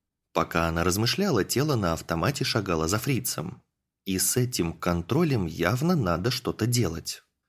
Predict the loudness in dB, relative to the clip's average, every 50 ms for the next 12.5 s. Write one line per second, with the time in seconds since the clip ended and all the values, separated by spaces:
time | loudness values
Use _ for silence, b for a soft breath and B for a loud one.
0 | _ _ _ _ _ 2 2 4 2 2 0 0 0 0 -2 0 0 2 2 2
1 | 0 0 0 -2 0 2 2 2 2 2 0 -2 -2 -2 -2 0 -2 0 0 0
2 | 2 2 2 2 2 0 0 0 -2 -2 -2 -4 -8 -10 -14 _ -6 -6 -4 -2
3 | -2 -2 -2 -2 -2 0 0 0 0 0 2 2 2 2 2 0 -2 0 0 0
4 | 0 0 0 -2 -2 0 -2 -4 -2 -2 -2 -2 -2 -2 -2 -2 -4 -4 -2 0
5 | 0 0 0 -2 -2 -4 -4 -6 -8 -10 -12 -16 _ _ _ _ _ _ _ _
6 | _ -14 -4 0 0 0 2 0 0 0 0 0 0 -2 -4 -4 -2 0 0 0
7 | 0 0 0 0 -2 -2 -6 -12 -14 _ -2 0 2 4 4 4 4 4 2 2
8 | 2 4 4 4 2 2 0 -2 -2 -4 -4 -4 -4 -8 -14 _ _ _ _ _
9 | 0 0 2 2 4 2 2 2 0 -2 -2 -2 -2 0 0 0 2 2 2 0
10 | 0 -2 -2 0 0 0 0 0 0 2 4 4 2 2 0 -2 -2 -2 -2 0
11 | 2 4 4 4 4 2 2 -2 -2 0 0 0 0 0 0 0 0 2 2 2
12 | 2 0 0 -2 -4 -6 -8 -10 -10 -14